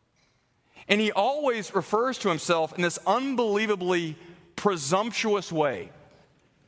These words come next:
He calls himself the disciple whom Jesus loved, as if among all the other disciples,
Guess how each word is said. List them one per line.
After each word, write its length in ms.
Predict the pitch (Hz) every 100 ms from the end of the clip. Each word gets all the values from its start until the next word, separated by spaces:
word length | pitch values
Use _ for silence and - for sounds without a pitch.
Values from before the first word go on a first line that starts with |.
| _ _ _ _ - -
He 140 | 226 254
calls 420 | 240 269 294 247
himself 680 | 220 165 185 170 165 147 -
the 80 | 185
disciple 760 | 208 190 - 208 233 - 247 214
whom 200 | 220 208
Jesus 520 | 165 196 202 240 -
loved, 580 | 233 294 285 120 - - - - - - - - - _ _ - -
as 180 | 226 240
if 180 | 254 -
among 320 | 220 254 247 220
all 260 | 226 294
the 140 | 330 302
other 140 | 302
disciples, 880 | 285 - 294 320 - 98 - - -